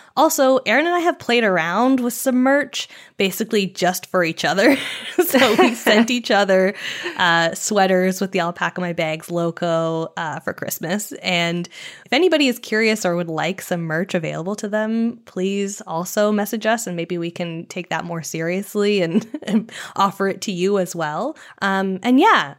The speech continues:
Speaker 1: please, if you like the show and you have some time today, leave us a review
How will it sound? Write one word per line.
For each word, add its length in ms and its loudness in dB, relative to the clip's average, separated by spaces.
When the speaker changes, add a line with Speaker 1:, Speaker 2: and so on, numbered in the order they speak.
Speaker 1:
please, 420 2
if 140 -8
you 80 0
like 200 4
the 80 -2
show 260 0
and 100 0
you 80 0
have 160 0
some 160 -4
time 220 -6
today, 560 -4
leave 160 0
us 160 -4
a 40 -2
review 420 0